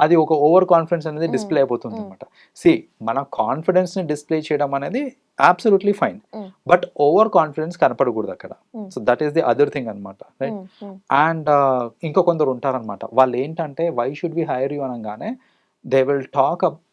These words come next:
Speaker 1: వాళ్ళని వాళ్ళు ఒక స్లేవ్ లెక్క మార్చేసుకుంటారు.
Speaker 2: మ్.
Speaker 1: ఎట్లా అంటే, ఆ, "Why should we hire you?" అనగానే, "I am very flexible, న-, నన్ను beyond the working hours work చేయమన్నా కూడా వర్క్ చేసేస్తాను,
Speaker 2: మ్.
Speaker 1: నన్ను ఏ ప్రాజెక్ట్లో వేసినా వేసేస్తాను నేను."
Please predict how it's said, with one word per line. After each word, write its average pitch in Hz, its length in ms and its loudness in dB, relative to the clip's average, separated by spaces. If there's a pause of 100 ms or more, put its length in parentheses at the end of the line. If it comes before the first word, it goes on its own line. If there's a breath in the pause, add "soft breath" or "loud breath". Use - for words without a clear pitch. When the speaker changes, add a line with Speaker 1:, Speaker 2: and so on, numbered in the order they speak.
(140)
Speaker 1:
వాళ్ళని 143 260 0
వాళ్ళు 143 220 0
ఒక 151 120 -6
స్లేవ్ 151 520 0
లెక్క 170 200 2
మార్చేసుకుంటారు. 131 840 2 (280)
Speaker 2:
మ్. 214 140 -8
Speaker 1:
ఎట్లా 160 220 -2
అంటే, 151 360 -2 (500)
ఆ, 110 440 -2 (440)
"Why 139 120 8
should 147 240 -4
we 147 40 0
hire 139 260 0
you?" 143 100 -4
అనగానే, 135 300 -6 (580)
"I 139 120 4
am 135 60 -4
very 127 220 -2
flexible, 139 540 -4
న-, 131 260 -12
నన్ను 123 440 -6
beyond 139 280 2
the 147 120 -2
working 143 220 -8
hours 147 300 -2
work 127 200 -2
చేయమన్నా 131 240 0
కూడా 135 140 2
వర్క్ 113 240 -2
చేసేస్తాను, 120 520 -6 (200)
Speaker 2:
మ్. 220 120 -10
Speaker 1:
నన్ను 127 120 -2
ఏ 127 200 4
ప్రాజెక్ట్లో 147 440 4
వేసినా 143 240 0
వేసేస్తాను 123 480 -2
నేను." 131 240 -10